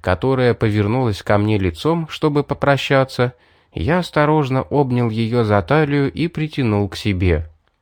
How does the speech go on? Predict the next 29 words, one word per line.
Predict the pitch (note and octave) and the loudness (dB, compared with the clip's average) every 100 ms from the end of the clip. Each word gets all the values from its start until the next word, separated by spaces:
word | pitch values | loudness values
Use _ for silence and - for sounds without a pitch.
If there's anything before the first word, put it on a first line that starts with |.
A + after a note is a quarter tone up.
| - | -6
Глядя | D#2+ E2+ G2 G#2 F#2+ | -2 2 2 2 2
ей | F2+ G2 | 2 0
в | F2 | 0
глаза, | F2+ F2 E2 A2 A2+ - _ | 2 2 4 2 0 -8 _
я | D#2 F#2 C3+ | -4 -2 -2
ощутил | B2 C3 A#2 C3 A#2+ | -2 -4 -2 -2 2
восторг | A2+ B2 - C#3+ D3 - | 2 0 0 0 2 0
от | - | -2
осознания | B2 B2+ A2+ G2+ C3 C3+ B2+ A#2+ | 0 4 4 4 2 2 0 -2
собственной | - B2+ - - C3+ B2 | -2 -4 -6 -4 0 2
немыслимой | A#2+ A2+ G#2+ A#2 - G#2 G#2 G2 | 2 2 0 -2 -2 0 2 0
дерзости. | E2 G#2 G#2+ E2+ E2+ - - E2 _ _ _ _ | 2 2 2 2 -4 -4 -8 -8 _ _ _ _
Вполне | - - A#2 D#3+ F#3+ | -8 0 2 2 -2
понимая, | - A2 A2 A2+ C3 A2 | 0 0 2 2 2 0
что | - G#2+ | 0 0
делаю, | F2 A2+ E3 G#2+ A#1+ - _ _ | 0 0 0 0 -2 -6 _ _
ощущая | - G#2 A#2+ - C#3 D3+ C#3+ | -2 -2 -4 -2 -2 -2 -4
в | |
своих | - A#2+ C3+ C3+ | -4 -2 -2 0
объятиях | B2 G#2 A2 C#3+ - C3 B2 | -2 0 2 0 0 -2 -2
красивого, | - B2 A#2+ - D#3 C3+ F#2 A#1+ - _ | -2 0 0 -2 -2 0 0 -2 -8 _
желанного | F2+ F#2+ A2 B2 D3 C#3+ C3+ | -2 0 2 2 2 0 0
и | C3 - | -2 0
невероятно | C3 C3+ B2+ C3 B2+ E3 E3 C#3+ | 0 2 2 2 2 0 0 -2
коварного | B2 A#2+ G#2+ A#2+ D3 C3+ C3 C3 | 2 2 4 4 2 2 0 0
и | C3 | 0
смертельно | A2 B2+ A#2+ - C3+ B2+ A#2 | -2 -2 -4 0 0 2 2
опасного | G#2+ G#2 A#2+ A#2 A#2 G2+ F#2+ | 2 2 4 4 2 2 2
врага, | F2+ F#2 E2+ A#2 A#2+ | 2 2 4 4 2